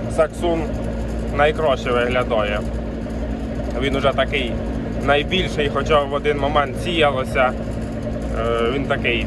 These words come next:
масивний уже. То поки що він мені сподобався найбільше.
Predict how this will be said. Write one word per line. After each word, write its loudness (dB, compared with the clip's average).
масивний 2
уже. 2
То -2
поки -2
що 0
він 0
мені 0
сподобався 0
найбільше. 0